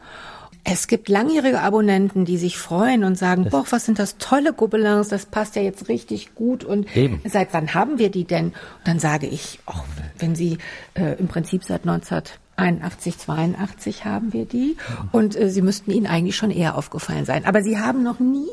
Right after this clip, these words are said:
Speaker 1: so gut farblich gepasst wie
Speaker 2: Das
Speaker 1: jetzt.“
Speaker 2: ist der Punkt. Man hat das Gefühl, es ist genau mit diesem Blau-Grau-Weiß angepasst an das Ganze. Die Holzelemente auch hier so ein bisschen bei den Tischen und Stühlen. Da vorne ist eine gastronomische Abteilung, eine kleine Theke. Da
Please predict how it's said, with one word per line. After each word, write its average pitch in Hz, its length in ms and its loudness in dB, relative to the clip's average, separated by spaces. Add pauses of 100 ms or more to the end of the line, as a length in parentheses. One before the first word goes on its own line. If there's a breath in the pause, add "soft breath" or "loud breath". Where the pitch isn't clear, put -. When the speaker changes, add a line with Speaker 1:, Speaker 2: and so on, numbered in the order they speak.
Speaker 1:
so 233 140 -4
gut 247 280 -2
farblich 208 540 -8
gepasst - 500 -8
wie 180 140 2
Speaker 2:
Das 110 240 6
Speaker 1:
jetzt.“ 107 80 -4
Speaker 2:
ist - 160 0
der 117 80 6
Punkt. 117 420 0
Man 95 140 4
hat 101 140 4
das 127 160 2
Gefühl, 131 480 2
es 120 160 0
ist 123 140 0
genau 117 360 4
mit 143 180 0
diesem 120 340 0
Blau-Grau-Weiß 107 1400 2 (540 loud breath)
angepasst 135 640 2
an 113 140 0
das 110 200 2
Ganze. 120 600 2
Die 98 160 2
Holzelemente 123 760 2
auch 101 180 0
hier 104 200 2
so 98 80 2
ein 92 60 0
bisschen 95 280 0
bei 87 100 0
den 80 200 -2
Tischen 117 300 0
und 85 100 0
Stühlen. 123 300 2
Da 92 80 2
vorne 101 300 2
ist 85 120 -2
eine 95 80 2
gastronomische 101 720 4
Abteilung, 131 420 2
eine 101 120 2
kleine 92 320 2
Theke. 127 400 2
Da 117 140 4